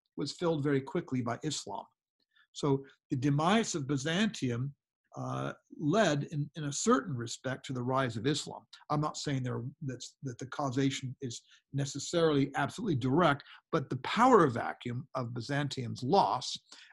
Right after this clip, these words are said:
opened up this territory to a whole new religious culture. Now, uh, as we said, it starts off with climate change. Climate change, famine, no food to eat,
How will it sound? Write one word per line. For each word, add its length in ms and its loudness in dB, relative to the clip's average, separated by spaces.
opened 380 6
up 180 0
this 200 -4
territory 560 -4
to 160 -8
a 100 -10
whole 300 -4
new 220 -2
religious 380 0
culture. 420 -2
Now, 280 4
uh, 240 -2
as 220 -4
we 80 0
said, 440 2
it 60 -10
starts 380 0
off 200 -4
with 140 -2
climate 400 -2
change. 440 -10
Climate 380 0
change, 540 -4
famine, 560 0
no 140 -2
food 380 0
to 200 -6
eat, 280 -2